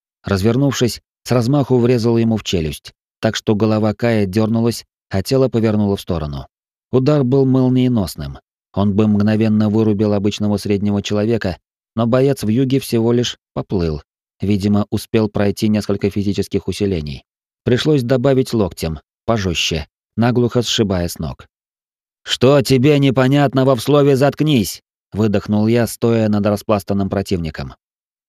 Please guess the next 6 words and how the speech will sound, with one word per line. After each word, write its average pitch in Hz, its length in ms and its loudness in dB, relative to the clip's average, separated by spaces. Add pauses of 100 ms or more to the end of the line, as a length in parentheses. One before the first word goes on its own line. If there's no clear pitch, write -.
(120)
«Больно», 92 760 0 (280)
скривился 90 540 -4
Кай. 73 300 -6 (580)
Он 110 160 2
нащупывал 113 600 0
подбородок, 107 680 -2